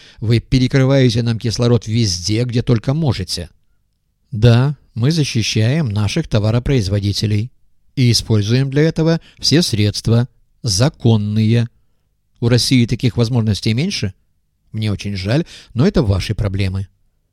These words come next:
Мы с симпатией относимся к новой России, но интересы Соединенных Штатов для нас важней. А теперь к делу, полковник.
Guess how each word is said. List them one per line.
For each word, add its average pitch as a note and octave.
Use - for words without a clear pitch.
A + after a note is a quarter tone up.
Мы D3
с -
симпатией A2+
относимся A2
к -
новой G2+
России, G2+
но A2+
интересы A#2
Соединенных A2+
Штатов F3+
для F3+
нас F3
важней. F#2+
А B2+
теперь F#3
к G#2+
делу, G2+
полковник. F#2